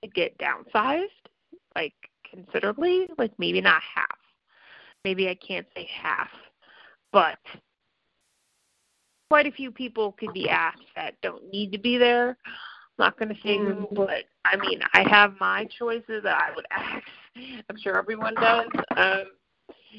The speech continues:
Speaker 1: I would like Cameron and Jocelyn to be together, of course,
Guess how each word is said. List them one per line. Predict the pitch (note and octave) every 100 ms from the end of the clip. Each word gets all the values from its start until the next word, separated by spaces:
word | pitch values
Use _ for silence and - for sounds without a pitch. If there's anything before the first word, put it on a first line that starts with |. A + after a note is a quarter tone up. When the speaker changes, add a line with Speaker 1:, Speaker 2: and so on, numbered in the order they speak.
| G#3 G3+ G3+ _ _ _ _ _ _ _ - - - - - - - - _ _ _ _ _ _ _
Speaker 1:
I | - G#3+ A#3
would | A#3+ A3
like | A3 G#3+ G#3+ G#3+ G#3+ _ - - - - _ _ _ _ _ _ A3
Cameron | G#3 G3
and | F#3+
Jocelyn | F#3+ F#3+ G3 G3+ G3
to | G3
be | G3+
together, | G3 G3 G3 F#3+ F#3+ F#3 F#3+ _ - - - - - - _ _ -
of | -
course, | - F#3+ F#3